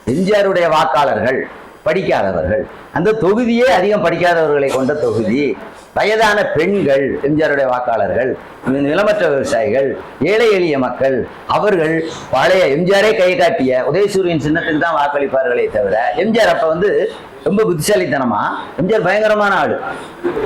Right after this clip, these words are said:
ரெண்டுலயுமே மக்களுக்கு எதிரான பல இது செஞ்சிருக்கிறாரு. ஆனா அறிவு, நுட்பம், எப்படி மக்களை கவுத்தணும்னு நல்லா தெரியும். ஆஹ், எளிதாக சுவரில் வரையக்கூடிய அதை சின்னம்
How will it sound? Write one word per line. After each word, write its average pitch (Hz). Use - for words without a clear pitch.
ரெண்டுலயுமே 208
மக்களுக்கு 160
எதிரான 196
பல 190
இது 190
செஞ்சிருக்கிறாரு. 160
ஆனா 180
அறிவு, 214
நுட்பம், 165
எப்படி 190
மக்களை 185
கவுத்தணும்னு 190
நல்லா 170
தெரியும். 113
ஆஹ், 151
எளிதாக 226
சுவரில் 208
வரையக்கூடிய 175
அதை 170
சின்னம் 226